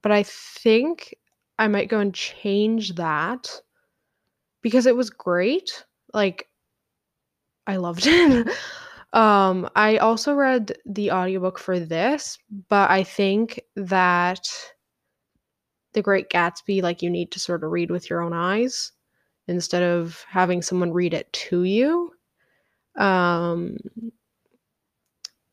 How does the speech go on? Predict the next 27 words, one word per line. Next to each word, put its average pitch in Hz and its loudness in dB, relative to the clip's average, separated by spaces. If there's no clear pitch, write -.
it's 220 2
obviously 214 4
The 190 4
Great 175 -2
Gatsby, 196 0
not 180 -2
The 190 -2
Mediocre 180 -2
Gatsby, 208 -2
which 196 0
is 180 -8
why 175 -2
I 175 -2
think 180 -8
I 180 -2
love 175 -4
it - -8
so 214 -8
much. 226 -8
<laughs> - -20
But 247 4
I 240 4
have 240 6
nothing 254 4
against 262 4
the 214 4
book, 180 0